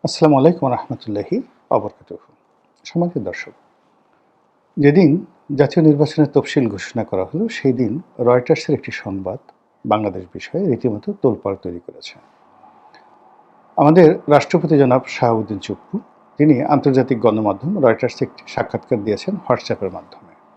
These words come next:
এবং তার সেই সাক্ষাৎকারে তিনি যে বিষোদ্গার করেছেন, যে কথাগুলো বলেছেন এবং প্রকারান্তে যে হুমকি দিয়েছেন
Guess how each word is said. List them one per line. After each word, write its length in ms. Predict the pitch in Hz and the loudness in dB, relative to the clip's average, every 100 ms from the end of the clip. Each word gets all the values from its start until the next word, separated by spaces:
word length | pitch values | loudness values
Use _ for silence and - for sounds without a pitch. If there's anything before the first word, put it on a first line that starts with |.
| _ _ _ _ _ _ _ _ _ _ _ _ _ 156 | _ _ _ _ _ _ _ _ _ _ _ _ _ 4
এবং 140 | 156 | 4
তার 200 | 156 160 175 | 6 6 4
সেই 180 | - 175 | -4 -2
সাক্ষাৎকারে 680 | - 170 - 214 - 104 135 - | 0 0 0 -2 -2 -2 -2 2
তিনি 320 | 135 139 143 - _ - | 4 4 2 -8 _ -4
যে 120 | 131 | 0
বিষোদ্গার 460 | 117 123 180 139 113 | 0 2 2 2 0
করেছেন, 400 | - 104 - 160 | 0 -4 -4 -2
যে 100 | 135 120 | 0 2
কথাগুলো 360 | 120 135 143 | 2 2 2
বলেছেন 480 | 127 123 120 - 180 208 - _ _ _ _ - | 2 0 -2 -4 -6 -6 -16 _ _ _ _ 2
এবং 360 | 165 190 190 - _ _ _ _ - | 4 4 0 -4 _ _ _ _ 0
প্রকারান্তে 500 | 156 160 131 107 104 | 2 4 4 0 -6
যে 100 | 104 156 | 0 2
হুমকি 240 | 143 135 | 2 0
দিয়েছেন 420 | 107 90 - 104 | -4 -6 -10 -16